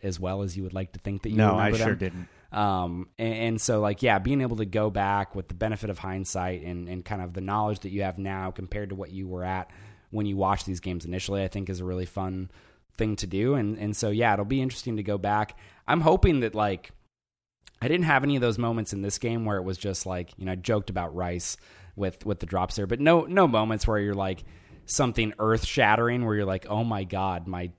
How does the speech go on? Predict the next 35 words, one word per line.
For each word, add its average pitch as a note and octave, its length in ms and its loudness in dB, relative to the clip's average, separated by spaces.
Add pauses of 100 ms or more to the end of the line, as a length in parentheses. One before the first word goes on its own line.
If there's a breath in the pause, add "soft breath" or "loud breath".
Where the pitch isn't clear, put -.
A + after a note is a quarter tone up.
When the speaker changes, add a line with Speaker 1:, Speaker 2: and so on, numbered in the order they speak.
Speaker 1:
childhood G#2 640 0
beliefs F#2 440 -2
are F2 120 -4
just F2 320 -6
crumbling F#2 760 -4
right F2 240 -6
now E2+ 260 -6
around F2+ 300 -4
me. F2 80 -6
I E2 80 -6
thought A2+ 280 -2
this G#2+ 120 -4
player G2+ 260 -4
was F#2 140 -4
amazing F#2 560 -6
and F2 160 -8
he F2+ 80 -8
just F2 300 -10
was F2 100 -10
terrible." F#2+ 520 -6
Like, F#2+ 280 -4 (420 loud breath)
didn't F3 180 6
have E3+ 140 8
any C#3+ 140 4
of G#2+ 60 0
those G#2+ 180 4
moments G#2+ 400 -2
yet. F#2+ 380 -2 (380 soft breath)
Um, F#2+ 420 -2
but A2 120 2
I A#2+ 120 4
think C#3+ 160 0
it C3 80 2
would A2 100 -2
be, G#2 400 0